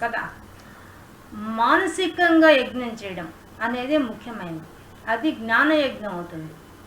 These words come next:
మామూలుగా మనం చేసే పూజా విధానం అంతా కూడా యజ్ఞమే. ఎందుకు చేస్తున్నాం యజ్ఞం అసలు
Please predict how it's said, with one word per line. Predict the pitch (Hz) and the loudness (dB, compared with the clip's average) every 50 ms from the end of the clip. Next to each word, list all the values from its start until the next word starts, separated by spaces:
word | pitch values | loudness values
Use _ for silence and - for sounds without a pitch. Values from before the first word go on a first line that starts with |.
| - - - - - - - - - - - | -20 -20 -20 -20 -20 -20 -20 -20 -20 -20 -16
మామూలుగా | 226 226 240 254 285 330 349 359 370 381 370 381 359 | -10 -4 0 4 4 4 4 2 0 -2 0 2 4
మనం | 330 302 294 311 311 294 | 4 4 6 4 4 4
చేసే | 302 330 349 339 339 359 | 2 0 0 0 -2 -2
పూజా | 349 - - 294 311 320 302 339 349 | -4 -4 -2 -2 0 0 4 6 6
విధానం | 339 311 285 277 254 262 285 311 311 311 285 262 | 6 6 4 0 -2 0 0 2 2 2 0 -2
అంతా | 262 269 254 277 262 | -4 -6 -4 -4 -4
కూడా | 254 254 254 269 | -4 -4 -4 -4
యజ్ఞమే. | 262 226 185 185 190 226 254 254 240 - - - - - - - - - - - - - - - - - - - - - - - - - - - - - - - | -4 -4 -6 -8 -8 -6 -6 -6 -6 -8 -10 -16 -20 -20 -20 -20 -20 -20 -20 -20 -20 -20 -20 -20 -20 -20 -20 -20 -20 -20 -20 -20 -20 -20 -20 -20 -20 -20 -16 -8
ఎందుకు | 277 285 294 311 330 339 381 339 349 | 0 2 4 4 4 4 2 -2 -2
చేస్తున్నాం | 339 349 320 302 311 - - 285 269 247 220 | 4 4 4 4 4 0 -4 -4 -4 -4 -6
యజ్ఞం | 220 208 190 185 240 220 | -8 -10 -10 -8 -6 -6
అసలు | 190 175 - - - | -6 -6 -8 -12 -16